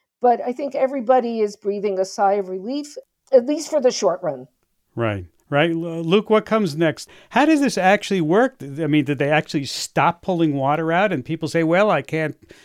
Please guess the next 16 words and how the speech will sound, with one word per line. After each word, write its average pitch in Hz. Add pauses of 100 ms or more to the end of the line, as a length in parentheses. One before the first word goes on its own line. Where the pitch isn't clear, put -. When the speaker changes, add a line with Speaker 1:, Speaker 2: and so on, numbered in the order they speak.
(180)
Speaker 2:
use, 151
uh, 160
as 143
much 151
water"? 160
Do, 147
do 135
you 147
need 175
the 165
cooperation 143
of 127
the 110
public 160
on 180
this? 233